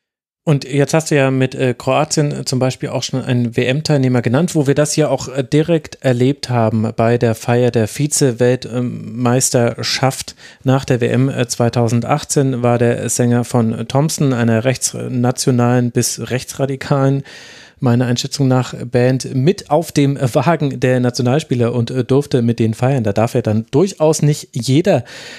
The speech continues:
mit, äh, dabei sein. Jetzt, äh, wie formuliere ich das, das?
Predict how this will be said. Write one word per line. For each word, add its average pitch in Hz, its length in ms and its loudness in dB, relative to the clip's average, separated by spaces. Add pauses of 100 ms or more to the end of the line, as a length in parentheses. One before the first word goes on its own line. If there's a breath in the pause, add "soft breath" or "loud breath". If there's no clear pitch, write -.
(140 loud breath)
mit, 127 220 2
äh, 135 160 -4
dabei 117 640 2
sein. 123 440 2 (1400 loud breath)
Jetzt, 156 300 -2
äh, 170 80 -14 (1400 loud breath)
wie 123 100 -6
formuliere 123 380 2
ich 107 80 -2
das, - 160 -6
das? 110 200 -6